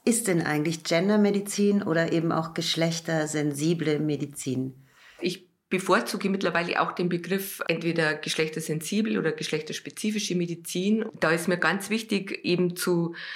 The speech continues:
Speaker 2: betonen, dass Gendermedizin oder geschlechtersensible Medizin keine Frauenmedizin ist. Das ist ja auch etwas, was dann immer in einen Topf geworfen wird. "Ah ja, ähm,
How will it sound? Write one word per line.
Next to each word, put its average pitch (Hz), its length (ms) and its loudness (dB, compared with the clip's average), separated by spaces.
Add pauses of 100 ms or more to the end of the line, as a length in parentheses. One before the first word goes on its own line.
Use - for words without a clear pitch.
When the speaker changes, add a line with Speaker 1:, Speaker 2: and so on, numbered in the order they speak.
(180)
Speaker 2:
betonen, 180 520 2
dass 175 160 -2
Gendermedizin 170 1200 0
oder 147 220 -2
geschlechtersensible 147 840 -4
Medizin 160 580 -6 (320)
keine 165 500 0
Frauenmedizin 135 1000 -2
ist. 120 300 -8
Das 151 80 -6
ist 175 220 -4
ja 175 180 0
auch 165 240 0
etwas, - 380 -6
was 135 140 -4
dann 139 180 -4
immer 165 340 0 (420)
in 165 160 0
einen 156 300 -2
Topf 160 260 -4
geworfen 127 460 -4
wird. 120 200 -4
"Ah 165 140 0
ja, 143 260 2 (440)
ähm, 143 260 -2